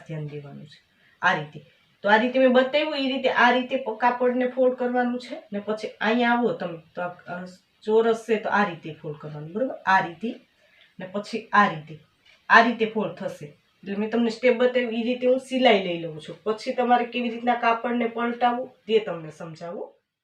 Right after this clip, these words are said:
આ રીતે તમે જોઈ શકો છો આપણે પટ્ટીમાં સિલાઈ લઈ લીધી છે. આ રીતે સોય દોરાથી.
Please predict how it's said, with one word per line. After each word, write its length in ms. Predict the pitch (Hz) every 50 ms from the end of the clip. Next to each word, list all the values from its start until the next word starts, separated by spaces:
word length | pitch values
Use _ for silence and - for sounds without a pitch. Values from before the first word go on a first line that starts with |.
| _ _ _ _ _ _ _ _ _ _ _ _ _ _ _ _
આ 120 | 175 175 170
રીતે 280 | 170 170 - - 170
તમે 200 | - 185 175 170
જોઈ 180 | 156 196 196 196
શકો 300 | 196 - 185 185 185 175
છો 140 | 170 214 254
આપણે 240 | - 269 - 180
પટ્ટીમાં 720 | 175 - - 196 190 - - 202 202 202 214 254 277 - - - _ _ _ _
સિલાઈ 320 | - 208 202 196 190 185 180
લઈ 180 | 180 180 185
લીધી 320 | 185 180 180 156 - 180 165
છે. 280 | - - 214 262 - - _ _ -
આ 80 | 165 175
રીતે 360 | 175 180 175 - 196 202 247
સોય 280 | - - 208 196 190
દોરાથી. 640 | 185 170 185 185 180 170 170 165 - - 226 240 -